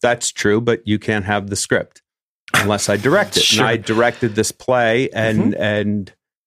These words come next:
Speaker 1: that went over well. And I said, "Look, here's the deal. I'm not gonna, you're gonna surround me with great people. I'm gonna listen to them.
Speaker 2: Yeah.
Speaker 1: I'm gonna deal with the script and the actors.
Speaker 2: Mm-hmm.
Speaker 1: So, and we're gonna get along fine."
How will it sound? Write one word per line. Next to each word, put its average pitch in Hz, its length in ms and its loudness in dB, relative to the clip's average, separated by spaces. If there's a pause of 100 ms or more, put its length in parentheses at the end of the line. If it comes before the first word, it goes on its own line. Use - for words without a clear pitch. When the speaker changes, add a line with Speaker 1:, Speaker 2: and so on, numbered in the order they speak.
(320)
Speaker 1:
that 110 340 0
went 113 200 2
over 107 280 0
well. 135 320 2
And 101 140 0
I 104 100 0
said, 113 220 -2
"Look, 135 200 -2
here's 143 280 -2
the 135 120 2
deal. 110 400 0
I'm 120 220 2
not 123 220 0
gonna, 110 420 0 (520)
you're 143 120 2
gonna 135 160 2
surround 123 420 2
me 120 120 4
with 104 120 0
great 107 300 2
people. 104 480 -2 (140)
I'm 117 100 2
gonna 107 160 2
listen 104 420 0
to 90 60 2
them. 87 400 2
Speaker 2:
Yeah. - 120 -10 (300)
Speaker 1:
I'm 110 120 0
gonna 113 160 2
deal 104 200 2
with 104 120 -2
the - 80 -4
script - 340 -2
and 107 160 4
the 101 120 2
actors. 95 520 -4
Speaker 2:
Mm-hmm. - 680 -14
Speaker 1:
So, 101 440 0
and 104 320 0
we're 113 220 2
gonna 98 160 2
get 101 100 2
along 92 280 0
fine." - 340 -4